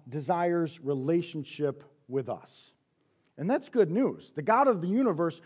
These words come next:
wants to know us, and he wants us to know him. So what's he like? Well, he's amazing. He's, he's good, he's kind, he's loving, he's gracious,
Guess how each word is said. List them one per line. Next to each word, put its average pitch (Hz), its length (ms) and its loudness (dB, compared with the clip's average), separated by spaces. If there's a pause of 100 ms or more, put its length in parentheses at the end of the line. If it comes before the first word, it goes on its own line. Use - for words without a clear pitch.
(120)
wants 196 260 0
to 170 100 -2
know 170 360 4
us, - 380 -10 (360)
and 175 100 -2
he 208 40 2
wants 208 340 -2
us 196 460 4 (280)
to 160 100 -8
know 156 220 0
him. 113 320 -6 (1000)
So - 140 -6
what's 180 240 -2
he 185 100 -4
like? 226 480 -2 (440)
Well, 135 420 -6 (420)
he's 196 200 -6
amazing. 135 640 -4 (560)
He's, 202 260 -4 (220)
he's 170 220 -4
good, 214 640 4 (400)
he's - 260 -8
kind, 185 640 -6 (520)
he's 147 240 -8
loving, 143 680 -6 (540)
he's 127 200 -12
gracious, 165 960 -10